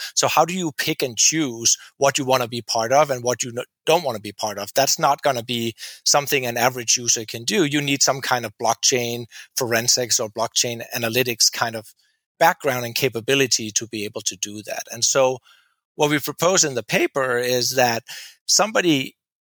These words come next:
that has that kind of capability could actually provide that insight. So they could, for instance, uh, look at the blockchain, look at the deposits that are coming in and saying, "Hey, these deposits here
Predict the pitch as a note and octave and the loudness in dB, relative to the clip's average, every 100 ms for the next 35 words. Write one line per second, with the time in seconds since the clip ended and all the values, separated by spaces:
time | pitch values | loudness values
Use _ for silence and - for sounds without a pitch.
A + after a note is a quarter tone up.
0 | - C3+ - D#3 F#3 D#3 C3 C3+ C3+ - | 2 2 4 2 2 2 2 0 0 0
1 | C#3+ C3 - C3 A#2 A2 F3 F#3+ C3+ B2+ | 0 0 -2 -4 -4 -4 -2 0 0 -2
2 | A#2+ - A2+ B2+ - B2+ G#2+ B2 A2 A#2 | -4 -2 2 2 2 -2 -4 -4 2 2
3 | A#2 A#2 A2 A2+ A2 - A#2+ - - - | 2 -4 -4 -2 0 0 -4 -12 -16 -12
4 | - F#3 F#3+ F#3 D#3+ C#3+ C3 - D3 B2+ | -2 2 4 2 0 2 2 2 0 -2
5 | B2 - _ _ _ D3 C3 A#2+ D3+ F3+ | -4 -4 _ _ _ 0 2 2 2 2
6 | C#3+ - B2 - C#3+ B2+ C#3+ E3 C#3+ A#2 | 2 2 0 2 2 2 0 2 0 0
7 | G#2 C3 - B2 C3 A2 C#3 C3+ B2 B2 | 0 2 2 0 0 0 -2 -2 -2 -2
8 | F#3 F#3+ C3 - C#3 C3+ E3 C3+ - C3+ | 0 0 2 2 2 0 2 2 -2 -2
9 | G3 B3+ D#3 B2+ A#2+ B2+ A#2+ - C3 C#3+ | 0 0 0 2 4 2 0 0 4 2